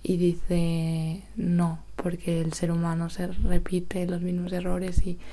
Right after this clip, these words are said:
es importante conocer qué ha pasado antes para no volver a cometer esos errores", o algo así. Y yo creo que eso es guay para terminar.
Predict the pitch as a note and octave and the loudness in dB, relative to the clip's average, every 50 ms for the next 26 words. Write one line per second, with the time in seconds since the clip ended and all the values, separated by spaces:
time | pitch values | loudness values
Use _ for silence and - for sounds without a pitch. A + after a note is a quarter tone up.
0 | - - - - - - - - - F#3 F3 - - F#3 F3+ F3 F3 F3+ - - | -8 -8 -8 -8 -12 -8 -4 -2 0 0 0 0 0 -2 -2 -2 -2 -4 -4 -4
1 | F3+ F3 F3 E3+ - - F3+ F3 F3 F3 - - - - - - - - - F3+ | -4 -4 -4 -6 -4 -2 -2 0 0 -2 -4 -6 -6 -6 -6 -6 -8 -8 -8 -6
2 | E3+ - F3 F3 F3 E3+ E3+ E3 E3+ E3+ E3+ E3 - F3 F3 - - - - - | -6 -8 -6 -4 -4 -2 -2 -2 -2 -4 -4 -4 -4 -2 2 4 4 4 4 2
3 | - - - - - - - - F3 E3+ E3+ E3+ E3+ E3+ E3 E3 E3 E3+ E3 E3 | -2 -4 -6 -10 -8 -8 -6 -4 -2 -2 0 0 0 -2 -2 -2 -2 -4 -4 -4
4 | E3 - E3 D#3+ D#3+ - E3 E3 D#3+ - - E3 E3 E3+ E3 - F3 E3+ E3+ - | -4 -4 -4 -4 -2 -2 -2 -2 0 0 -2 -2 -2 -2 -2 0 0 -2 -2 -2
5 | - - F3+ F3 F#3 F3 E3+ - - - - - - - F#3 E3+ E3 E3+ E3 E3+ | -4 -4 -2 -2 -2 -2 -2 0 0 0 0 0 -2 -4 -4 -4 -4 -4 -4 -4
6 | - - - - F3+ E3+ E3 - F#3 F3 - - - - - - - - - - | 0 0 0 0 0 0 -2 -2 0 0 0 0 0 -6 -8 -10 -8 -8 -8 -8
7 | - - - - - - - - - - - F#3+ - - G3 F#3 F3+ F3 F3 F3+ | -6 -4 -4 -4 -2 -2 -2 -4 -4 -6 -6 -6 -6 -6 -6 -4 -4 -4 -4 -4
8 | F#3 | -6